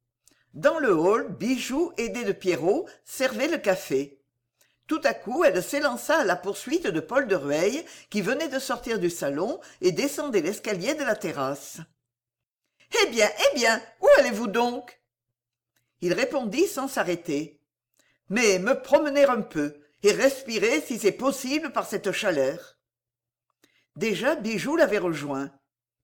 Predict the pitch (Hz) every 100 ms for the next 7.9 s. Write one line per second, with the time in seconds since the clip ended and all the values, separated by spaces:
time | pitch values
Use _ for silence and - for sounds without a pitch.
0 | _ _ _ 466 392 220 202 262 247 427
1 | 554 262 196 - - 466 554 220 220 180
2 | 269 254 - _ 339 381 349 294 370 440
3 | 554 415 339 254 196 180 170 - _ _
4 | _ _ _ _ _ _ _ _ _ -
5 | 196 160 196 339 254 220 - 147 147 -
6 | - _ _ _ _ _ _ _ _ -
7 | 403 330 269 440 381 277 196 175 -